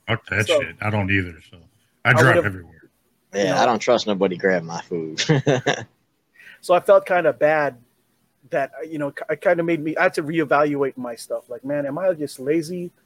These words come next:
Speaker 2: <laughs> or something was going on? Because, like,
Speaker 3: <laughs>
Speaker 2: everybody else seems, the rest of the world seems to be able to just, you know, get an Uber for the, for people to go and do, you know, do stuff. But yeah, I'm just not social like that. I'm, you know, I'm, I'm, I'm more of a hermit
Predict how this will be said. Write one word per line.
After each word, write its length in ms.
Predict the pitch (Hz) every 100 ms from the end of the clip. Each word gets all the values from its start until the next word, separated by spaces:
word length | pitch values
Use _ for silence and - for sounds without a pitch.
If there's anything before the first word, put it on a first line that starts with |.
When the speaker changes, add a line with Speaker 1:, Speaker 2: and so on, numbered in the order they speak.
| _ _ _
Speaker 2:
<laughs> 540 | _ _ _ _ 175 269
or 160 | -
something 340 | - 254 233 226
was 140 | 214
going 280 | 214 190 170
on? 200 | 160 135
Because, 280 | 233 190 -
like, 160 | 165 - 170 160
Speaker 3:
<laughs> 220 | _ -
Speaker 2:
everybody 420 | 196 220 214 196
else 180 | 196 196
seems, 220 | 202 165
the 140 | 185 185
rest 140 | 175
of 60 | 180
the 60 |
world 180 | 165 156
seems 180 | 165 147
to 60 |
be 100 | 156
able 160 | 160 151
to 140 | 156
just, 240 | 143 143 - _ -
you 260 | 196 165 160
know, 100 | 143
get 200 | 135 147
an 80 | 131
Uber 260 | 156 143 143
for 180 | 139
the, 260 | 127 131 131 _ _ _ _
for 100 | 147
people 300 | - 139 131
to 100 | 131
go 180 | 127 127
and 120 | 123
do, 180 | 127 120
you 100 | 127
know, 160 | 120 110 _ _ _ _ _ _
do 120 | 127
stuff. 440 | 127 - 113 - _ -
But 160 | 131 - _ _ _ _ _ _ _ _ _ -
yeah, 100 | 156
I'm 120 | 151
just 180 | 175 214
not 180 | 190
social 440 | - 185 202 - 143
like 200 | 123 -
that. 180 | 113 110
I'm, 200 | 127 131 170
you 120 | 151
know, 120 | 151
I'm, 140 | 156
I'm, 320 | 156 151 147 147
I'm 100 | 139
more 280 | 135 151 151
of 140 | 143
a 100 | 131
hermit 380 | 123 147 139 123